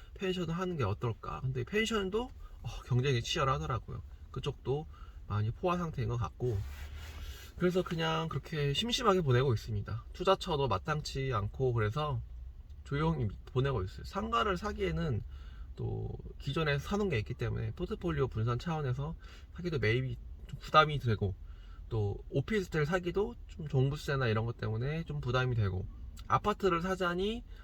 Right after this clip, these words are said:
더 오르긴 좀 힘들 것 같고, 뭐 그러고 있습니다. 그래서 뭐 경매 물건 찾아보고 그냥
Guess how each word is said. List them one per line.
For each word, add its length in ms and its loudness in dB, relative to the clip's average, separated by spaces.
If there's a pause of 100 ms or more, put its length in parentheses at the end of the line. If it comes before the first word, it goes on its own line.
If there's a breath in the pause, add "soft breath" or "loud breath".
(140 loud breath)
더 80 2
오르긴 400 4
좀 120 -4
힘들 360 -8
것 140 0
같고, 440 -2
뭐 140 -4
그러고 320 4
있습니다. 440 -2 (1000 loud breath)
그래서 200 -4
뭐 140 -2
경매 360 4
물건 340 4
찾아보고 480 -2
그냥 420 -2